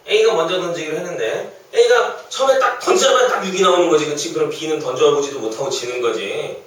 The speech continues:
요런 경우가 있어. 그 확률은 몇이야?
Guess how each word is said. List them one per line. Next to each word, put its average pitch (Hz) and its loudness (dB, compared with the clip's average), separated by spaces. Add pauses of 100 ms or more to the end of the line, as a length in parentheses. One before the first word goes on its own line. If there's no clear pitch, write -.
(380)
요런 185 2
경우가 170 2
있어. - -8
그 180 0
확률은 175 -4
몇이야? 113 -6